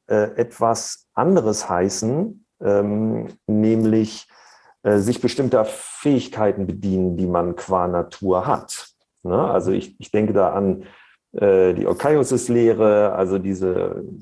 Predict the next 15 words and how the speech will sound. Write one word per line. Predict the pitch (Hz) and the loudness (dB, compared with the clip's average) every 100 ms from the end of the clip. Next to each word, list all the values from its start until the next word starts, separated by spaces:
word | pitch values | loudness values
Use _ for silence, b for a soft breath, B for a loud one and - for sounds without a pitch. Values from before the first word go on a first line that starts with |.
| - | -6
Lehre | 101 101 101 98 | 0 2 2 0
von, | 98 92 85 | 0 -2 -2
von | 90 | -2
der | 87 | -2
Selbstsorge, | 87 104 123 - 95 104 127 151 151 | 2 2 2 -4 -2 2 4 4 2
wenn | 127 | 2
man | 127 123 | 2 0
so | 120 113 | 0 -2
will, | 113 117 113 113 | 2 2 4 2
und | - 104 | 0 -4
auch | - 98 | -2 -2
der | 101 | -2
Fürsorge | 95 - 127 107 104 95 98 95 | -6 0 0 2 0 0 0 -2
für | - 98 95 | -4 -2 -2
andere, | - 135 101 92 110 208 | -2 0 0 2 0 0